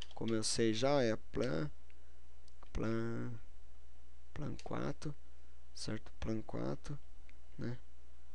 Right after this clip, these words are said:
Do, né? Aqui, ó, plan quatro, uma exclamação aqui, né? Ponto de exclamação.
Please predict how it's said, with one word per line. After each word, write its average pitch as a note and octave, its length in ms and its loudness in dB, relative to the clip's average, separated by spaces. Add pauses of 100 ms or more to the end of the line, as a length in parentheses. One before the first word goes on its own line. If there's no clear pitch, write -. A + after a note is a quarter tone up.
(500)
Do, G#2 480 0 (1400)
né? G2+ 220 0 (800)
Aqui, - 140 0
ó, G2+ 80 -2
plan A2+ 360 0
quatro, B2+ 520 0 (1120)
uma G#2+ 200 2
exclamação G#2 800 4
aqui, B2+ 280 0
né? E3 180 4 (1120)
Ponto A2 280 0
de C#3+ 40 -2
exclamação. A#2 920 0